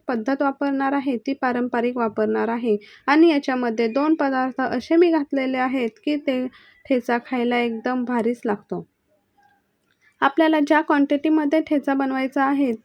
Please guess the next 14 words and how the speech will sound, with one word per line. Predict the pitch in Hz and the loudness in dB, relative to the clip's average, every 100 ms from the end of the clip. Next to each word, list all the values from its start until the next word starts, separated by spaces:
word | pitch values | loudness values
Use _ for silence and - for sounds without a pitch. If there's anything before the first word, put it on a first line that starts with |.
| - | -6
तितक्या | 269 247 - 269 | -4 -4 -2 0
हिरव्या | 254 240 254 | 0 0 0
मिरच्या | 269 247 247 285 | -2 -4 -4 0
घ्यायच्या, | 285 277 - 226 | 0 0 0 -2
त्याचे | 240 247 277 | -2 -2 -2
देठ | 247 262 277 - | -2 -2 -4 -2
काढून | 277 285 285 | 0 2 2
घ्यायचे | 294 240 233 - | 0 -2 -6 -4
आणि | 262 277 269 | -2 -2 0
त्या | 233 240 | -2 -2
स्वच्छ | 269 254 - | -4 -4 -4
पाण्याने | 277 254 233 233 226 233 240 - _ _ 233 | -4 -2 -2 0 0 -2 -4 -14 _ _ -4
धुवून | 262 277 285 | 0 0 0
घेतल्यानंतर | 277 294 277 277 269 254 226 | -2 -2 -2 0 -4 -2 -4